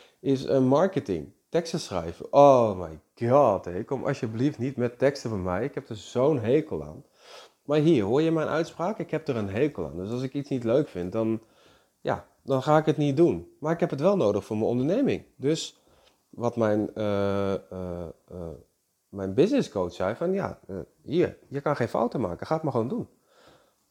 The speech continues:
Weet je, nu ben ik een stuk verder en merk ik gewoon dat, dat verkoopteksten heel erg, eh, best wel, ja, best wel heel erg leuk is om te doen. Snap je? Want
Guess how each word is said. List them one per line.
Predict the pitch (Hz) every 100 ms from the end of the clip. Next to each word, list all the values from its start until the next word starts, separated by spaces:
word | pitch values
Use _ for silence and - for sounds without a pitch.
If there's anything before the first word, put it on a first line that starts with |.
| _ _ _
Weet | 147 151
je, | 151
nu | 170 180
ben | 135
ik | 120
een | 113
stuk | - 113
verder | - 180 120 98
en | 104
merk | 110 107 104
ik | 104
gewoon | - 95 95
dat, | 90 -
dat | 95 - _ _ 80
verkoopteksten | - 110 101 104 98 - _ - 107 - 98
heel | 98 104
erg, | 101 90 -
eh, | 101 101 -
best | - 262
wel, | 110 87 67
ja, | 139 - -
best | 113
wel | 98 92
heel | 165 123
erg | 104
leuk | 156 285
is | 107 90 _
om | 113 113
te | 110
doen. | 98 85 _ _
Snap | _ 87 90
je? | 185
Want | 143 123